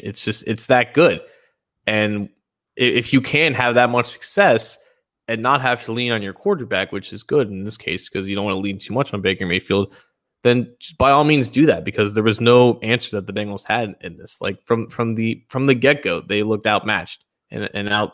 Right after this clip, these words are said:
and out schemed. And <laughs> in this, in this game, it was Chubb and Hunt doing whatever they want. It was Wyatt Teller continuing to play, like, arguably the best guard in the entire N F L right now. So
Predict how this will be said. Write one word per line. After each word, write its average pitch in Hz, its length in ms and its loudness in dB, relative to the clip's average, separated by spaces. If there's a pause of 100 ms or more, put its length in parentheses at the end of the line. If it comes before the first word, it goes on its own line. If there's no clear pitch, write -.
and 104 80 -8
out 104 160 -4
schemed. 104 380 -4
And 95 180 -10
<laughs> - 40 -12
in 131 560 0
this, 127 220 -4
in 127 120 -4
this 127 140 0
game, 120 320 0
it 104 60 -2
was 110 120 -4
Chubb 123 400 2 (320)
and 117 100 -2
Hunt 123 280 2
doing 117 180 2
whatever 113 260 4
they 117 120 6
want. 113 240 2
It 110 40 2
was 101 160 -2
Wyatt 113 280 2
Teller 113 280 0
continuing 123 460 -4
to 107 80 -10
play, 113 400 2 (260)
like, 107 120 -6
arguably 160 360 6
the 104 80 4
best 110 320 0
guard 95 400 -2 (240)
in 104 140 -10
the 101 80 -10
entire 101 320 -6
N 95 120 -8
F - 120 -12
L 104 120 -2
right - 140 -10
now. 85 180 -20
So 92 320 -6